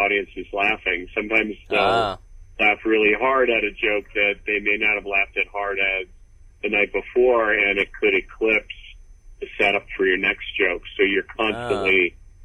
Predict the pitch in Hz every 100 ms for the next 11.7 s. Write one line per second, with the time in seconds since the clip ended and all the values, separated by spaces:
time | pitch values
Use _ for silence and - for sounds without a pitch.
0 | - 113 113 107 107 98 92 101 98 92
1 | 92 - - 98 98 95 87 82 - -
2 | 92 90 87 - 98 - 92 92 95 -
3 | - - - - 98 92 87 87 95 85
4 | - - - - - 101 90 - 95 98
5 | - 95 - - - 92 - 107 95 -
6 | - - - - - 127 120 135 120 117
7 | - - - - 120 104 92 90 - -
8 | - 110 104 - 117 120 127 117 110 101
9 | - 101 - 98 98 101 98 90 - 95
10 | 90 107 95 95 90 - 101 92 - -
11 | - 95 92 87 90 -